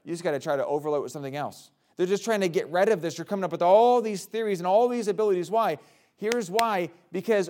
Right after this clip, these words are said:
we all know there's a God, and we've rejected him. Those are the first two truths, which leads to the third one that you have to buy into, otherwise missions kind of loses its bite.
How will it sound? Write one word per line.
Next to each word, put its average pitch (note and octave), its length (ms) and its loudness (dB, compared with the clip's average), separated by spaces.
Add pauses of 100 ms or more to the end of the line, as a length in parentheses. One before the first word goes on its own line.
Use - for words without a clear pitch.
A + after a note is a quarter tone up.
we F3+ 140 -4
all G#3 400 2
know G#3 240 2
there's F3+ 220 0
a D3+ 80 -6
God, C3 520 -2 (1400)
and F3 160 2
we've E3+ 180 0
rejected D3+ 520 -4
him. G2+ 280 -12 (1000)
Those D3+ 240 0
are - 20 -8
the C#3+ 80 -4
first D3+ 260 -6
two C#3+ 120 -8
truths, C#3+ 400 -6 (260)
which D#3+ 240 -4
leads F3 220 0
to D3+ 40 -12
the D#3 140 0
third G#3 300 0
one C#3+ 420 -4 (300)
that D#3+ 100 -4
you E3 80 -2
have G#3 240 -2
to A#3 80 2
buy F3+ 200 0
into, F#3+ 420 -2
otherwise F3 340 2
missions F#3 380 -6
kind E3+ 200 -8
of C3+ 260 -6
loses D#3 420 -4
its B2 160 -10
bite. C#3 380 -2